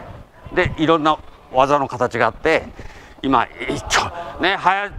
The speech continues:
たって入って、そしてこう入っ-、入ってくるんだけど、受け身の人は、これ、刺す。ね、刺してくる、蹴ってくる。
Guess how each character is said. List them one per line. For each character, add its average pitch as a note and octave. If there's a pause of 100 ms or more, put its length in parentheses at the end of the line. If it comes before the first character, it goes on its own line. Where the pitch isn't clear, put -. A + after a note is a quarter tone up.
た G#3+
っ -
て G3+
入 F#3
っ -
て、 F#3
そ G3
し -
て A3+
こ G3
う -
入 F#3
っ-、 - (420)
入 A3+
っ A#3
て -
く F#3+
る A3+
ん A3+
だ G3
け G3+
ど、 G3+ (360)
受 G3
け G3
身 G3+
の G3
人 -
は、 D3 (800)
こ C#3+
れ、 A#2+ (280)
刺 C#3
す。 - (1200)
ね、 C#3
刺 D3
し -
て C3+
く C3
る、 A#2
蹴 -
っ D3+
て -
く C3+
る。 A#2